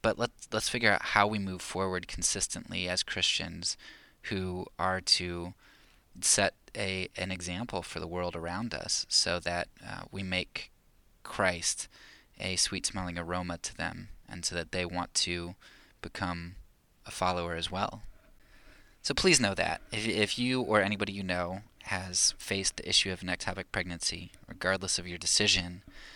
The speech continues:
um, please know that this is, this is helped meant, uh, this is meant to help us move forward. This is not meant to, uh, re-,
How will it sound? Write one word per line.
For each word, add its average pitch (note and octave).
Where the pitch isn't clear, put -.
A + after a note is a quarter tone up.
um, F#2
please B2
know G2+
that G2
this -
is, F#2
this G2+
is F#2
helped -
meant, G2
uh, F#2+
this -
is G#2
meant A2+
to G#2+
help G2
us -
move F2+
forward. G2+
This G2+
is G2
not F#2
meant F#2+
to, F2
uh, E2
re-, F#2+